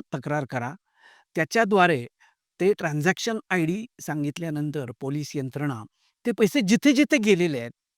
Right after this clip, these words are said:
ज्या अकाउंटमध्ये गेलेत, त्या अकाउंटमध्ये फ्रीज करायचा प्रयत्न करतात आणि ते जर फ्रीज करता आले, तर ते आपल्याला नंतर परत मिळू शकतात. त्याचबरोबर सायबर क्राईम डॉट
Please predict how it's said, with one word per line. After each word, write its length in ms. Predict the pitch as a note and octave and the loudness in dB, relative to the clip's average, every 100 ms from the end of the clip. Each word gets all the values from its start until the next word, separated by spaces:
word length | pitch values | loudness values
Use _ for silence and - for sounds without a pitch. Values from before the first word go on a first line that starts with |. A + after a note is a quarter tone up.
| - | -6
ज्या 160 | F#3 F3 | -4 -2
अकाउंटमध्ये 540 | - D#3 F#3 G#3+ G3+ | -4 -6 -4 -2 -2
गेलेत, 280 | E3+ B2+ A2 _ _ _ _ - | -4 -6 -8 _ _ _ _ 4
त्या 140 | A#3+ | 4
अकाउंटमध्ये 440 | A3 G#3+ B3 B3 C#4 - | 4 2 2 2 2 0
फ्रीज 320 | A#3 A#3+ - | 0 0 -2
करायचा 340 | G#3 F#3 G3 E3 | -2 -2 -2 -4
प्रयत्न 320 | D#3+ C#3 D3 | -4 -6 -8
करतात 340 | B2+ A2+ A#2+ C3 _ _ - | -12 -14 -16 -20 _ _ -4
आणि 160 | F#3 F#3+ | -2 2
ते 80 | A#3 | 0
जर 80 | B3+ | 2
फ्रीज 260 | A#3 C4 - | 0 0 -2
करता 320 | G#3+ G3 G3+ | -6 -4 -2
आले, 240 | E3+ C#3+ B2 _ _ - | -2 -2 -8 _ _ -10
तर 60 | |
ते 120 | G3+ F#3 | -8 -8
आपल्याला 340 | - D#3+ F3+ | -4 -4 -2
नंतर 300 | D3 C3+ E3+ - - | -2 -4 -8 -8 -4
परत 180 | D3 C3+ | -4 -4
मिळू 180 | B2 A2+ | -8 -10
शकतात. 340 | - - - - _ _ _ _ _ _ | -14 -16 -18 -20 _ _ _ _ _ _
त्याचबरोबर 560 | G#3 A#3 G#3+ G#3 G3+ A#3 - _ _ _ _ _ _ _ - | 4 6 6 4 4 -2 -8 _ _ _ _ _ _ _ -20
सायबर 440 | - E3+ E3 G#3+ A3 | -2 2 4 2 0
क्राईम 340 | G#3+ G#3+ A#3 C#4 _ _ - | 0 0 -2 -6 _ _ -6
डॉट 220 | C#3+ F#3+ | -2 0